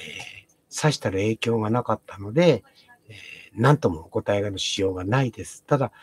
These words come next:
大切になさっているね、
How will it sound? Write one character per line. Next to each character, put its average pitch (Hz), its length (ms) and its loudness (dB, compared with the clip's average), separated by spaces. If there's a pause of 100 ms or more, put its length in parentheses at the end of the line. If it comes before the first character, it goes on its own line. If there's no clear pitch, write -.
(220)
大 117 200 0
切 113 260 -6
に 113 80 2
な 117 140 4
さ 147 100 4
っ 147 60 0
て 107 420 -2 (320)
い 107 140 -2
る 110 100 2
ね、 202 240 2